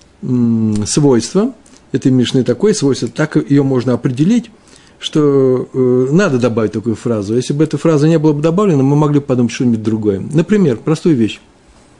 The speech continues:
Обычно кто назначает нового посланца вместо себя? Уже будучи на, э, при выполнении этой функции, у посланца гет, э, в руках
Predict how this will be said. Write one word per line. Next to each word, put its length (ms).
Обычно 540
кто 260
назначает 800
нового 300
посланца 500
вместо 240
себя? 320
Уже 180
будучи 600
на, 540
э, 300
при 120
выполнении 480
этой 260
функции, 440
у 40
посланца 440
гет, 300
э, 180
в 120
руках 400